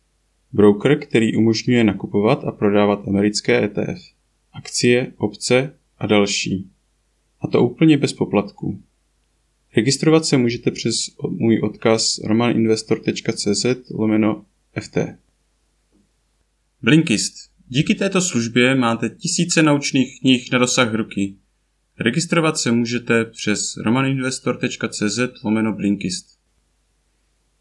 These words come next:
Crypto.com. S Crypto.com můžete nakupovat, spořit, půjčovat a utrácet krypto s kartou, která nabízí až osm procent cashback. Při registraci přes můj odkaz romaninvestor tečka cé zet lomeno krypto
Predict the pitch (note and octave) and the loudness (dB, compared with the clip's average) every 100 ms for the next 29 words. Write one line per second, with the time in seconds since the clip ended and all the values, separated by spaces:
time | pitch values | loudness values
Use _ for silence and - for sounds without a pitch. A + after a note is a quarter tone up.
0 | _ _ _ C3+ C#3 F#3 F#3 G#2+ G2 F#2+ | _ _ _ 0 2 0 2 2 2 -2
1 | - _ _ _ - - C#3 - G#3 G3+ | -14 _ _ _ -16 -6 -6 -2 0 2
2 | E3+ D3+ C#3 C3+ C3 A2 G#2+ - D3+ D3 | 4 4 2 2 2 2 2 0 0 0
3 | C#3+ - B2+ B2+ - A#2 - C3 C#3 C#3+ | -2 -4 -4 -4 -4 -4 -2 0 0 -2
4 | G#2 G#2 B2+ C3 A#2+ - - G2 - G#2 | -4 0 0 0 -2 -6 -6 -8 -2 -2
5 | B2+ - _ _ _ - - G2 G2 G#2 | -2 -6 _ _ _ -10 -4 -4 2 2
6 | A#2+ D#3+ - _ _ _ A#2+ A#2 A#2+ A#2+ | 2 0 -8 _ _ _ 2 2 2 0
7 | C3 B2 - - G#2 - C3 - D#3 C3 | -2 -4 -4 -4 -4 -6 -4 0 0 0
8 | C3 B2 A#2+ G#2+ - G2 G2 - _ _ | -2 -2 -4 -6 -4 -4 -4 -10 _ _
9 | _ _ _ _ - C3 C3+ D#3 - - | _ _ _ _ 0 2 2 2 2 0
10 | - - C3+ C3+ - - - A#2+ A2+ - | -2 -4 -6 -4 -4 -4 0 0 0 -2
11 | A2+ A#2 B2 B2+ A#2+ - - A#2 - B2 | -2 -2 0 -2 -2 -2 -2 -2 -4 -8
12 | - G#2 F#2+ A2+ B2+ A#2+ A2+ G#2 G2 G#2+ | -6 -6 0 -2 -2 -2 0 0 -2 -4
13 | G2+ - C3 | -6 -2 -4